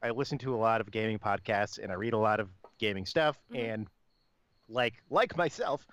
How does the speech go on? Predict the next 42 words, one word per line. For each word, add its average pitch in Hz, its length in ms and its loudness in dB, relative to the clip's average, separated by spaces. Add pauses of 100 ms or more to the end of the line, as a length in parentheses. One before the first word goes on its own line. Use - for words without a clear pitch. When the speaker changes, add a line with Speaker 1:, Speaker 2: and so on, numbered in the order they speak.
(240)
Speaker 1:
many 175 240 2
of 139 140 2
those 127 120 -6
people 135 320 -2
are 107 140 0
getting, 120 500 -2 (120)
you 123 120 -4
know, 110 240 0 (160)
<laughs> - 280 -2
getting 254 260 6
up 190 160 2
there 165 220 0
in 139 120 -4
years 123 380 -6
at 123 120 -10 (100)
thirty, 107 280 -10 (380)
are - 140 2 (400)
<laughs> - 600 -6
hitting 208 280 0
ages 160 340 -2
where 127 100 -2
they've 127 140 -4
got 180 180 -2
kids 190 460 2
and 151 180 0
jobs, 131 520 4
and 135 160 -6
suddenly, 135 440 0
like, 120 280 0
you 131 180 -2
hear 131 180 4
a 127 60 4
lot 113 220 4
of 117 80 -2
people 117 260 -4
who 110 80 0
are 107 80 2
like, 104 240 4
"I 104 140 0
just 120 240 -6
can't 127 260 -2
play 117 400 -2